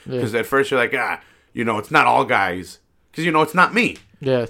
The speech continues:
Speaker 2: But then you see it more and more prevalent in Hollywood and people with power, and you're like,
Speaker 1: No,
Speaker 2: "Man,
Speaker 1: dude,
Speaker 2: that's a
Speaker 1: that
Speaker 2: lot of guys doing it. Like, what the
Speaker 1: It's,
Speaker 2: fuck?"
Speaker 1: no,
Speaker 2: So, like, maybe I
Speaker 1: it's
Speaker 2: should listen to these, listen more. Like,
Speaker 1: it's not listening. It's just,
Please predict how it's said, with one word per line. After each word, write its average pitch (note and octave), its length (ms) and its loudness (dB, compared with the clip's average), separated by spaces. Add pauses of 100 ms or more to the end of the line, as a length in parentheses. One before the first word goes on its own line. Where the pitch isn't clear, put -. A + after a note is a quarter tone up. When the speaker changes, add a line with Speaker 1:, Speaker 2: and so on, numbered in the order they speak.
(160)
Speaker 2:
But B2+ 160 0
then C#3 160 2
you C3+ 60 -6
see C#3+ 200 -4
it A#2 80 -2
more A#2 300 -2
and G#2+ 80 -4
more A#2+ 200 0
prevalent A2 440 -2
in F2 60 -10
Hollywood G2 520 -2
and F2 80 -10
people G2+ 240 -6
with F#2 140 -6
power, A2 220 4
and F2+ 80 -4
you're F2 60 -8
like, E2 80 -14 (220)
Speaker 1:
No, C4+ 80 6
Speaker 2:
"Man, F#3+ 120 8
Speaker 1:
dude, F#3+ 120 8
Speaker 2:
that's G3 80 8
a - 40 8
Speaker 1:
that - 40 4
Speaker 2:
lot D3 160 6
of - 80 -4
guys G#3 380 8
doing A#3 340 8
it. D#3 120 2
Like, C3+ 140 2
what G#3 160 2
the E3 80 4
Speaker 1:
It's, D#3+ 120 -2
Speaker 2:
fuck?" A#3+ 360 6 (200)
Speaker 1:
no, - 0 -
Speaker 2:
So, D#3 80 2
like, D3+ 280 6
maybe G3+ 220 6
I G3 60 8
Speaker 1:
it's F3 100 2
Speaker 2:
should D#3 120 4
listen G3+ 340 2
to F3+ 80 4
these, D#3 240 0
listen C#3+ 500 -2
more. D3 400 4
Like, A2 180 2 (220)
Speaker 1:
it's F#3 60 -4
not G3+ 160 8
listening. E3 360 4
It's D#3 140 2
just, C#3+ 200 -4